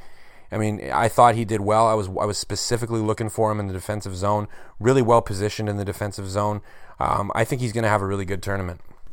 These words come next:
I just think he was in a tough spot, uh, against Canada there, and I think, you know, once, once they figured out their defensive issues, there wasn't a whole lot that the Czechs could do. So it'll, it'll be interesting to see him when they're against a team that's more, you know, aligned with them in terms of overall skill.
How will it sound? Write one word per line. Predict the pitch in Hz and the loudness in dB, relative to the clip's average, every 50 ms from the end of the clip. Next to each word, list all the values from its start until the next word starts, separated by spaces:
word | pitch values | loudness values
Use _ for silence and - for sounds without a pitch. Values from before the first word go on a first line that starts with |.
| - - | -2 0
I | 107 113 | 2 2
just | 107 120 113 - | 6 8 8 8
think | - 117 107 104 | 8 8 4 0
he | 113 110 | 0 0
was | 104 95 | 0 2
in | 101 98 | 0 0
a | 95 | 0
tough | - - 110 101 - | 2 4 4 4 4
spot, | - - - 95 85 90 101 98 - | 2 0 2 2 4 4 2 2 0
uh, | - 95 95 92 - | 0 0 0 0 0
against | 95 90 95 92 90 - | -2 -2 -4 -4 -6 -6
Canada | - 92 95 98 98 98 101 | -6 -4 -4 -2 -2 0 0
there, | 101 104 107 107 107 | 2 4 4 4 2
and | 76 95 95 92 | 0 -2 -4 -4
I | 90 90 | -4 -4
think, | - - 104 98 - - - - - - - - - - - - - - | -4 -4 -2 -2 -4 -4 -6 -8 -10 -12 -14 -16 -18 -18 -20 -20 -14 -6
you | - 104 | -2 0
know, | 98 92 90 | 0 0 0
once, | 90 80 64 90 92 98 101 92 - - - - | 0 -2 -4 -2 -2 -2 -2 -2 -4 -8 -12 -10
once | - 95 107 110 107 - | -6 -4 -2 -2 -2 0
they | - 104 101 | 0 -2 -2
figured | - - - 104 95 101 95 | -2 -2 -2 -2 0 0 2
out | 98 98 87 | 0 0 0
their | 98 95 | -2 -4
defensive | 85 90 - 92 90 85 92 85 | -6 -6 -6 -6 -6 -6 -6 -6
issues, | 87 92 92 - 113 110 101 92 | -4 -6 -6 -6 -6 -6 -4 -4
there | 92 | -2
wasn't | 92 92 90 95 92 | -2 -2 -2 -2 -4
a | 90 | -4
whole | 87 90 92 90 | -4 -2 -2 -2
lot | 87 87 87 92 90 - - | 0 0 0 0 0 -2 -6
that | - 87 78 - | -8 -8 -8 -8
the | 87 | -8
Czechs | - - 95 90 - - | -6 -4 -4 -4 -4 -6
could | - 95 82 78 | -8 -8 -8 -8
do. | 85 87 95 92 87 - - - - - - - - | -6 -6 -6 -6 -6 -8 -10 -14 -16 -18 -20 -20 -16
So | - - - 104 98 98 | -6 0 4 6 6 6
it'll, | 95 113 131 - | 6 4 4 4
it'll | 92 123 123 | 4 4 4
be | 113 117 117 | 4 4 2
interesting | 123 - - 120 113 - - 110 | 2 2 2 0 0 0 -2 -2
to | 104 | -2
see | - - - 107 | -2 -4 -2 -2
him | 104 104 101 | -2 -2 -2
when | 101 101 98 95 92 | -2 -2 -2 -2 -2
they're | 90 95 95 95 95 | -2 0 0 0 0
against | 92 92 98 101 95 - | -2 -4 -4 -6 -6 -6
a | 98 92 | -8 -10
team | - - 104 101 98 95 | -10 -8 -6 -6 -6 -6
that's | 92 90 - - | -6 -6 -6 -6
more, | 95 92 90 98 95 95 95 90 - - - - - - - - | -6 -4 -2 0 0 0 -2 -2 -4 -10 -14 -14 -14 -14 -16 -12
you | - - 92 | -8 -6 -4
know, | 92 90 - | -4 -2 -2
aligned | 98 92 92 95 98 98 92 | -2 0 2 2 0 0 -2
with | 92 92 - | -6 -6 -6
them | 95 95 101 101 | -6 -4 -4 -4
in | 95 87 | -4 -4
terms | - 101 95 92 90 | -4 -6 -4 -4 -4
of | 87 | -2
overall | 85 90 92 95 90 87 85 85 | -2 -2 0 0 -2 -2 -2 -4
skill. | - - - 90 95 107 127 - | -6 -6 -4 -2 -2 -2 -2 -4